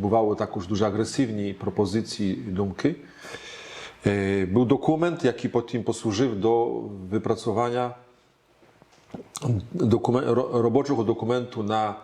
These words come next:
sesję synodu episkopów, jaka wrze w Rzymie. To już synod episkopów. E,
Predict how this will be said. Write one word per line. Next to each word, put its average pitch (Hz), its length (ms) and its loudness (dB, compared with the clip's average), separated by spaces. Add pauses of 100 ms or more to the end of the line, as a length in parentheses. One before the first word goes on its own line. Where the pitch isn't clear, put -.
(560)
sesję 127 920 2
synodu 117 580 2 (120)
episkopów, 113 1000 0
jaka 110 300 0
wrze 101 280 0
w 101 120 2
Rzymie. 107 280 2 (920)
To 113 60 2
już 98 240 0
synod 107 280 0
episkopów. 110 640 -2 (1120)
E, 110 60 2